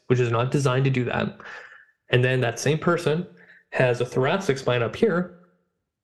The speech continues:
that also doesn't move. So now it's two joints asking the lumbar spine to do all the work. And then you wonder why shit hurts.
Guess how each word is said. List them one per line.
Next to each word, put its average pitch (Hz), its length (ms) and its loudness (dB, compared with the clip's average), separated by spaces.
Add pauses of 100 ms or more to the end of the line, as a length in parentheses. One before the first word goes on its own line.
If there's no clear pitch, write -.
(220)
that - 220 0
also 208 220 2
doesn't 120 280 2
move. 120 300 0 (300)
So - 160 2
now 147 200 2
it's 147 180 -6
two 214 580 0
joints 143 580 0
asking 135 580 0 (280)
the 127 80 2
lumbar 156 340 2
spine 113 640 -2
to - 100 -4
do 120 160 2
all 151 180 0
the 156 100 2
work. - 420 -4 (640)
And 127 100 4
then 127 120 2
you 131 140 2
wonder 170 400 0
why 120 560 0 (220)
shit - 340 0
hurts. - 560 -4